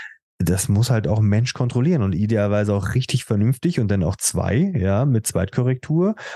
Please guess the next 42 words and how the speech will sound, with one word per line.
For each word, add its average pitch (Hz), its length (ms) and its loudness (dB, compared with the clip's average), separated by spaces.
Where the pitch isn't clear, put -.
und, 107 340 2
äh, 101 140 0
einem 104 240 2
Gutachten 127 560 0
verfassen, 185 680 0
was 110 300 0
auch 101 360 0
juristisch, 123 840 0
ähm, 113 220 2
standhalten 113 600 0
muss, 113 280 2
ohne 117 340 2
dass 107 220 0
du 104 120 0
Jurist 92 520 0
bist. - 360 -2
Da - 80 0
frisst, - 260 0
frisst - 200 -2
halt, 147 100 0
da 98 60 0
gibt's - 200 -4
keine 87 200 0
Ferien. 90 500 0
Und 104 180 -2
da 127 280 0
rettet 113 420 -2
man 135 200 2
sich 147 220 0
eventuell 117 480 2
von 117 180 -2
Ferien 120 440 0
zu 120 100 0
Ferien, 101 260 2
muss 107 180 4
den 98 120 0
Kram 98 240 0
ja 85 60 2
auch 76 100 -2
vorbereiten 131 560 -2
mit 92 160 0
Erwartungshorizont, 147 1040 0